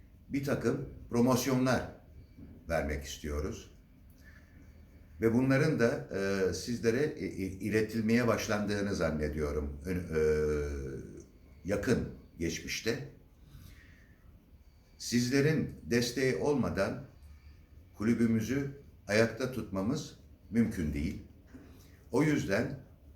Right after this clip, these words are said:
bu desteği esirgemeyin lütfen. Aidatınızı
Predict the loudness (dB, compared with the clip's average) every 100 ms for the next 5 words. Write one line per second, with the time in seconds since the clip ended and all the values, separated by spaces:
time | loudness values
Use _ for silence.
0 | -20 -20 -8 -2 2 4 4 2 4 2
1 | -2 -2 0 4 6 4 4 0 -2 -2
2 | -4 -4 -8 -18 -20 -20 -20 -12 2 4
3 | 4 4 2 0 0 0 0 -2 -4 -10